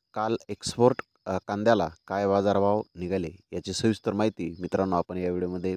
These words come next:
पाहणार आहोत. त्यासाठी मित्रांनो व्हिडिओ संपूर्ण पहा. मित्रांनो, काल गोजदंगा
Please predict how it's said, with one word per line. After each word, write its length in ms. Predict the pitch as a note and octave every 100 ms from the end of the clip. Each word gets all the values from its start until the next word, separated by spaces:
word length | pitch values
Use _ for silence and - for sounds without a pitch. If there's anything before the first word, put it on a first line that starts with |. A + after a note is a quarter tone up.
| -
पाहणार 280 | F2+ E2+ F2+
आहोत. 200 | G2 B2 - _ - - _
त्यासाठी 300 | B2+ B2+ C#3
मित्रांनो 340 | C#3+ C3+ C3+ C3+
व्हिडिओ 300 | C3 C3 C3+
संपूर्ण 460 | - F#2+ G#2+ G#2
पहा. 300 | G#2+ G#2+ G#2+ A#2+ _ _ _ _ _ _
मित्रांनो, 440 | - E3 D#3+ G2 E2 _ _ _ _
काल 320 | - B2 B2+ C3 - _ _ _ _ _ _ _ _ _ F#2+
गोजदंगा 680 | F2+ B2+ C#3+ C#3+ C#3+ C3+